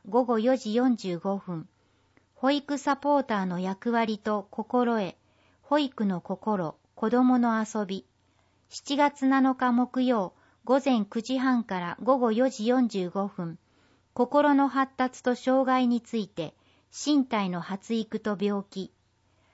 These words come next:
七月十日日曜、午前九時半から午後四時半、子どもの事故と安全、心肺蘇生法、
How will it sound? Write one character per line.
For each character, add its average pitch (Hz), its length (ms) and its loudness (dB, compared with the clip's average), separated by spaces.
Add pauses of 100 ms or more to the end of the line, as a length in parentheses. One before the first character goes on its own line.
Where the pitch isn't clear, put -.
(160)
七 - 320 -6
月 294 280 0
十 269 240 2
日 254 200 0
日 247 400 0
曜、 233 280 0 (320)
午 277 160 4
前 233 280 2
九 226 180 -2
時 269 160 -2
半 269 260 4
か 196 140 -4
ら 175 160 -4
午 240 160 2
後 220 140 0
四 185 180 -2
時 214 180 -4
半、 196 280 -6 (520)
子 247 140 0
ど 285 140 6
も 285 140 6
の 277 140 4
事 269 160 -4
故 247 140 -2
と 185 300 -4
安 220 220 2
全、 202 280 -4 (400)
心 285 320 0
肺 214 280 0
蘇 196 180 -4
生 233 320 -2
法、 202 340 -6